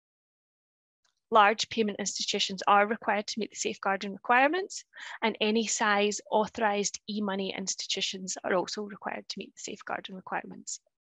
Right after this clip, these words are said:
So now we know who has to comply, but what do firms actually need to do? So there are two ways. Firstly, segregation. Secondly, insurance or comparable guarantee.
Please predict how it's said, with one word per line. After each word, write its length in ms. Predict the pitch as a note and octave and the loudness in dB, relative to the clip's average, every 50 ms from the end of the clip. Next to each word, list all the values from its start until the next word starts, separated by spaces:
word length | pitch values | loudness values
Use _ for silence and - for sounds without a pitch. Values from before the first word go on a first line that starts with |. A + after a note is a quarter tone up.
| _ _ _ _ _ _ _ _ _ _ _ _ _ _ _ _ _ _ _ _ _ _ _ _ _ _ _ - - | _ _ _ _ _ _ _ _ _ _ _ _ _ _ _ _ _ _ _ _ _ _ _ _ _ _ _ -6 -2
So 80 | - B3+ | 0 4
now 180 | A#3 B3+ B3+ | 6 6 6
we 100 | B3+ C4 | 6 6
know 220 | A#3+ A#3+ A3+ A3+ A3 | 6 6 4 4 4
who 140 | G#3+ A#3 G#3+ | 2 0 0
has 200 | G#3+ G3 G3+ - | 2 0 0 -2
to 120 | - - | -4 -8
comply, 600 | - G#3 - - - C4+ C#4 C#4+ C#4 C#4 C#4 C#4 - - - - - - - - | -8 -10 -2 4 4 6 6 6 6 4 2 0 -6 -10 -16 -14 -14 -14 -6 -4
but 80 | - G#3+ | 0 4
what 240 | A3 B3 - - | 6 6 6 6
do 80 | - C4+ | 4 -2
firms 380 | - - - G#3+ G#3+ G#3 G#3 G3+ | -2 2 2 2 2 2 0 -2
actually 260 | - - - - G#3 | -2 0 -2 -4 -4
need 160 | G3+ F#3+ - | -6 -8 -8
to 100 | - - | -8 -6
do? 220 | - - D3 F3+ F#3 E3+ - - - - _ _ _ _ - _ _ _ _ _ _ _ | -4 -2 -2 -2 -2 -4 -8 -20 -20 -20 _ _ _ _ -20 _ _ _ _ _ _ _
So 140 | - - A3 | -4 2 6
there 180 | G3 G#3+ G#3 | 8 8 8
are 60 | G3+ G#3 | 8 6
two 260 | - - - D#4 D4+ | 4 4 4 6 6
ways. 460 | A#3 G3 G3 B3 C#4+ C#4+ - - - - - | 6 6 6 6 6 4 2 -2 -6 -2 2
Firstly, 500 | - A3+ G#3 - - - G#3 G3+ G3+ G3+ | 2 2 4 2 2 4 4 4 4 2
segregation. 760 | - - G#3 G3 - - F3 - - G3 G#3 - - D4 D4+ F#4 G4 - - - - | 0 0 -2 -2 -2 -4 -6 -2 0 0 2 4 4 2 2 0 -2 -10 -14 -20 -10
Secondly, 680 | - - G3 F#3 - - - G3 F#3+ F#3+ F#3 F#3 F#3+ - | -4 0 0 0 -2 -4 -10 -8 -6 -4 -2 -2 -2 -4
insurance 540 | - F#3+ - - - G3 F#3 F#3+ F#3+ G3 - - | -4 -2 0 0 0 -2 -4 -6 -8 -8 -10 -10
or 80 | - - | -10 -10
comparable 520 | - F#3+ - - - F#3 F#3+ - - F3+ | -10 -8 -4 -2 -2 -2 -2 -4 -8 -10
guarantee. 600 | - - D#3+ - E3+ E3+ - - - F#3+ F#3 F#3 | -8 -6 -8 -8 -8 -6 -4 -4 -4 -4 -6 -12